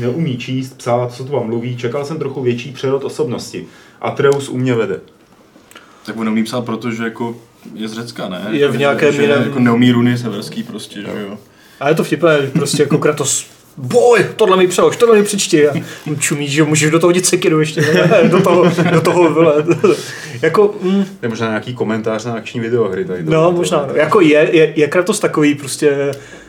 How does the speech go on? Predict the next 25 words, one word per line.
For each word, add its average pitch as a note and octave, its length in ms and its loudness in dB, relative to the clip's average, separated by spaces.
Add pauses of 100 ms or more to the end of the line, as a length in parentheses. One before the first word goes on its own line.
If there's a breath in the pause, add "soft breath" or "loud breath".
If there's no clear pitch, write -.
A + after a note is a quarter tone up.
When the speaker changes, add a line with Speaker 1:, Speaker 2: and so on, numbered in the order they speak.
(100)
Speaker 3:
jako C#3 180 -2
silný, D3 560 0
v C#3 120 -8
úzovkách C#3+ 420 -4
hlupák, C#3 460 -2
ale C#3 260 2
jako B2 180 -2
ne B2+ 180 2
úplně, C3 380 -4
že C3 120 -12
jo, - 60 -12 (180)
prostě C3 360 -12 (840)
je C#3+ 60 -2
to - 120 -2
Kratos, - 360 -14
no. - 80 -18 (320)
A D3+ 120 0
ten A3+ 160 4
vývoj E3 340 4
jako E3 380 4
od - 140 -4
těch F3 140 0
po-, D#3 160 -6
předchozích D#3 560 -4
her D#3 260 0